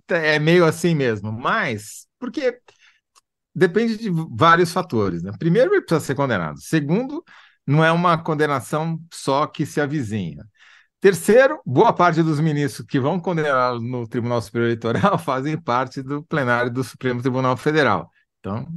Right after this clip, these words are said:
já é difícil que eles mudem o voto numa mesma ação de uma coisa, de uma ação pra outra. Três, pelo menos, né?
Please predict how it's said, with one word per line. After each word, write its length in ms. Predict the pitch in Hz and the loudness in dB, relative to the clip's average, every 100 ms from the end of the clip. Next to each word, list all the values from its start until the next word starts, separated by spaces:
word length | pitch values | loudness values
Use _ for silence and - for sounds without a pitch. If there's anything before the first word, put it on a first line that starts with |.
| 185 | -12
já 180 | 107 107 | -2 0
é 60 | 117 | 0
difícil 560 | 131 143 - 123 147 | -2 -4 -2 -2 -2
que 100 | 135 | -2
eles 200 | 143 143 | 0 0
mudem 380 | 117 127 135 131 | 0 0 0 -2
o 80 | 143 | -2
voto 540 | 110 113 113 113 143 - _ _ _ _ | -2 -2 -2 -4 -14 -14 _ _ _ _
numa 420 | 120 139 131 123 | -4 -2 -2 -2
mesma 420 | 123 131 147 147 131 | -2 0 0 -2 -6
ação 300 | - 127 143 | -6 -8 -6
de 120 | 139 | -2
uma 120 | 139 | -2
coisa, 380 | - 131 131 131 | 0 -2 -2 -4
de 80 | 117 | -6
uma 140 | 127 | -6
ação 240 | 110 131 | -4 -6
pra 140 | 139 120 | 0 0
outra. 200 | 90 - | -2 -8
Três, 300 | - 123 98 | 0 0 0
pelo 240 | - 104 | -4 -4
menos, 280 | 87 73 76 | -4 -8 -8
né? 140 | 107 | -8